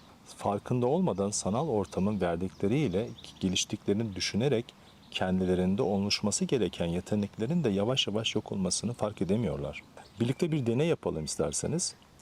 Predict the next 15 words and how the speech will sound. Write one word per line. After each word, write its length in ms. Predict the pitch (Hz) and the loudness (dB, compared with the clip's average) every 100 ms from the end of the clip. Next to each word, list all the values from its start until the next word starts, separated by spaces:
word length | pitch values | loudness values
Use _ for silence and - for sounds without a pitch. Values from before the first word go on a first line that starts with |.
| - - - - - - - - - | -20 -20 -20 -20 -20 -20 -20 -14 -2
Bunun 240 | 131 156 | 2 2
için 360 | 113 - 131 - - | 2 0 -2 -4 -2
uzun 360 | 107 123 120 | 0 2 2
bir 80 | 110 | 2
zaman 420 | 101 101 101 101 | 2 2 2 0
cep 220 | 98 101 | 2 0
telefonuyla 720 | - 101 92 - 95 101 90 90 | 2 0 2 0 2 2 2 0
zaman 440 | - 90 92 117 135 | -2 0 0 0 0
geçiren 460 | - - 87 85 | 0 0 0 0
bir 120 | 101 123 | -2 -2
kişinin 500 | - - 87 82 143 - - - - - | -2 -2 -2 -4 -6 -14 -20 -20 -20 -4
telefonu 500 | 139 175 - 117 135 | 0 0 0 0 0
elinden 500 | - 107 113 131 139 | 0 0 2 0 0
bıraktıktan 680 | 110 107 107 - - - 156 | 0 0 -2 -8 -6 -2 0
sonraki 680 | 160 - 98 92 92 - 147 | 0 0 2 2 0 0 -4